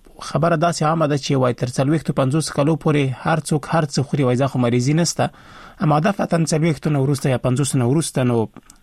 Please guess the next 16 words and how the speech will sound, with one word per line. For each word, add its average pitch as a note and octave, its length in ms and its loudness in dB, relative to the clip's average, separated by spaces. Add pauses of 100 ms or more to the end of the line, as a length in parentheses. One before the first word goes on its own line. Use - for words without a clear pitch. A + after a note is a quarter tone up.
(260)
هغه - 160 -2
مریضي B2 480 2 (360)
ځاله B2 340 0
وکړي B2 280 -2
په A#2+ 100 -2
وجود A2+ 260 0
کې، - 180 -4
بیا A#2+ 140 2
نو A#2 140 0 (460)
انسان C#3+ 360 2
د C#3 60 2
هر C3 160 2
څه D#3 140 -4
له C3 100 0
خوراکه B2+ 400 0
لویږي. A#2 360 -2